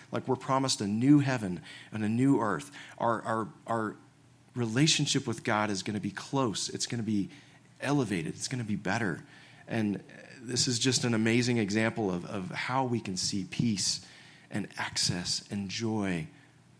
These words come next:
hope and security, all these things just wrapping around us. And I just cannot say it enough. The gospel has so much more for us to experience than what we usually settle for.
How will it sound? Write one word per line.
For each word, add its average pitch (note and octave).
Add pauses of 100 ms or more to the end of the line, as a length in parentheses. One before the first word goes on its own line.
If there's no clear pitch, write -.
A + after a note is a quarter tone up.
hope B2+
and G#2
security, A#2+
all C3+
these C3
things G#2
just -
wrapping A2+ (500)
around G#2+
us. D#2+ (500)
And G#2 (200)
I G#2
just B2+
cannot D3
say A#2+
it A#2
enough. A2
The A2
gospel A#2+
has A#2
so -
much C3+
more F2 (840)
for -
us G#2
to -
experience - (960)
than A2
what -
we F#2+
usually F2+
settle D#2+
for. -